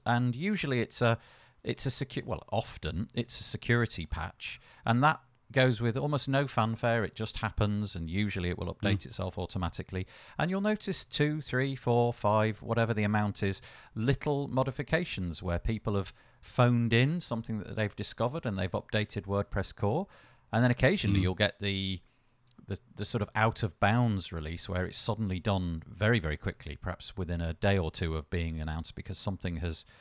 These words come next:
Speaker 1: has, has really taken the eye of the, the core team, and they think,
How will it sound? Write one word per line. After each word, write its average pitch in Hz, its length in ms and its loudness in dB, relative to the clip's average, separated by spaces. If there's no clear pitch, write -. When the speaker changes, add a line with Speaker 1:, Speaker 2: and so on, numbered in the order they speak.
Speaker 1:
has, 92 180 -4
has 82 180 -6
really 87 360 2
taken 87 380 -4
the 85 120 -4
eye 85 200 -2
of 80 280 -6
the, 82 280 -8
the 82 80 -8
core 92 340 -2
team, 85 320 -2
and 73 100 -6
they 76 80 -6
think, - 280 -10